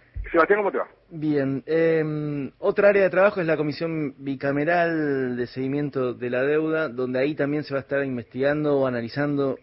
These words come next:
Speaker 2: qué pasó con el Fondo Monetario Internacional, con esa deuda.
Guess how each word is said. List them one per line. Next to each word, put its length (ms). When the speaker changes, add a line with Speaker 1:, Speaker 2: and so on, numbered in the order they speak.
Speaker 2:
qué 120
pasó 320
con 160
el 120
Fondo 280
Monetario 840
Internacional, 680
con 140
esa 200
deuda. 440